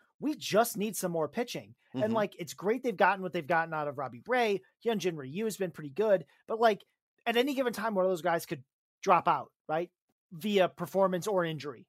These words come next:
Speaker 1: right? It could, the bottom could fall out.
Speaker 2: Sure.
Speaker 1: So, you know, real kudos to them for going to get a guy who can be part of this, of this future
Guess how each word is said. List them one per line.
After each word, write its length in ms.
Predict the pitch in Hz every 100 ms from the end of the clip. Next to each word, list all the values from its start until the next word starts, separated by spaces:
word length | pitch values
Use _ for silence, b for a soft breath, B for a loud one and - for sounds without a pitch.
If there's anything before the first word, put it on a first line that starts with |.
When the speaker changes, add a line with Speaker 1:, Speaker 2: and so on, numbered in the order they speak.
| _
Speaker 1:
right? 220 | 143 147 -
It 80 | 214
could, 200 | 262 196 -
the 60 | 180
bottom 260 | 220 269
could 140 | 226 220
fall 220 | 208 196
out. 240 | 285 180 B B
Speaker 2:
Sure. 180 | - 127
Speaker 1:
So, 320 | 226 208 202 - b b _ _ _ _ _ _
you 120 | 220
know, 180 | 202 190 - 139 _ _ 147 143
real 280 | 277 320
kudos 500 | - - 247 233 190
to 100 | -
them 240 | 165 190 180
for 120 | 165
going 260 | 135 208 220
to 80 | 143
get 360 | - 190 233 170
a 80 |
guy 480 | 143 170 147 135 123 - _
who 140 | 185
can 180 | 196 180
be 260 | 135 185 196
part 360 | - 175 196 165
of 180 | 143
this, 460 | 139 160 143 - - _ _
of 120 | 170
this 180 | 156 139
future 460 | - 147 135 123